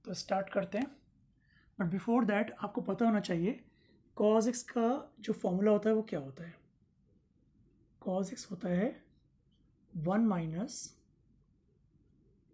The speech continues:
tan square x by two upon one plus tan square x by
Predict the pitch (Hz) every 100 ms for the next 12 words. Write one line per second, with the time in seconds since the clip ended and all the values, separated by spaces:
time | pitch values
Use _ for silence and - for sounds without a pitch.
0 | _ - 202 208 226 - 208 208 - 185
1 | - 185 190 202 185 185 - _ _ _
2 | _ _ _ _ - - - 190 185 175
3 | 196 220 185 190 - - - _ _ _
4 | _ _ _ _ _ _ _ _ _ _
5 | _ _ - 202 190 208 - - 175 247
6 | - _ _ - - 190 180 - 165 147